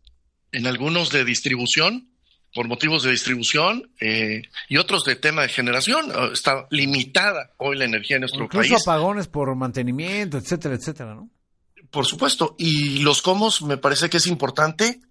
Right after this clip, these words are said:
Speaker 1: a partir de dar la certidumbre jurídica, la certeza, la confianza, la inversión,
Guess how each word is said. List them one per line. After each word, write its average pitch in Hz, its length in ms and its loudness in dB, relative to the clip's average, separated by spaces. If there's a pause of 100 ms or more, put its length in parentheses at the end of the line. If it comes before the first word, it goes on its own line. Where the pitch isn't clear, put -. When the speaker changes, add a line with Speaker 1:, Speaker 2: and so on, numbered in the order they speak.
Speaker 1:
a 143 200 2
partir 208 500 0
de 156 140 0
dar 160 180 2
la 156 80 2
certidumbre 127 920 2
jurídica, 123 600 0
la 151 140 0
certeza, 160 680 2
la 127 200 0
confianza, 143 580 0
la 143 100 0
inversión, 123 640 0